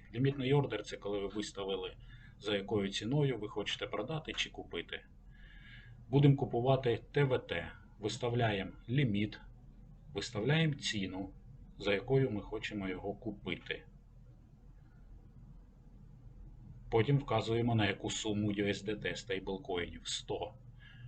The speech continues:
І ось автоматично підтягнеться кількість монет. Все, нажимаємо «Купити», і ми бачимо, у нас відкритий ордер. Тобто, якщо ціна досягне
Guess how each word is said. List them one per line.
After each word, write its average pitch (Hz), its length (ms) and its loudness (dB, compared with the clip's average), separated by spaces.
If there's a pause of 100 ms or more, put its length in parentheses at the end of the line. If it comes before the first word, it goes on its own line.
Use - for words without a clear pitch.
(180)
І 113 40 0
ось 127 220 4
автоматично 110 640 2
підтягнеться 104 540 0
кількість 98 500 -4
монет. 87 380 -8 (160)
Все, - 280 2
нажимаємо 147 540 4
«Купити», 143 600 4 (320)
і 107 60 0
ми 104 120 2
бачимо, 107 380 0
у 101 100 0
нас 113 320 -2
відкритий 104 560 -4
ордер. - 440 -2 (140)
Тобто, 123 280 0
якщо 120 260 2
ціна 117 280 0
досягне 107 600 0